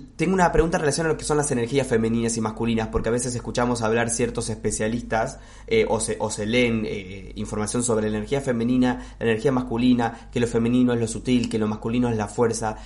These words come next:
y a veces pienso, ¿esto es así? ¿Ahí no también hay como una cuestión patriarcal o no?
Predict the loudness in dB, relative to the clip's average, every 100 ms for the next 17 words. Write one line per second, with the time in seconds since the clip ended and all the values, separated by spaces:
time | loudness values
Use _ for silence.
0 | -10 0 0 2 0 0 0 2 0 -2
1 | -4 -14 -18 -8 -6 0 0 0 -2 -2
2 | 0 2 0 -4 -2 2 2 2 2 4
3 | 4 4 4 2 2 0 2 0 -2 2
4 | 2 4 2 0 -4 0 2 2 2 -2
5 | -6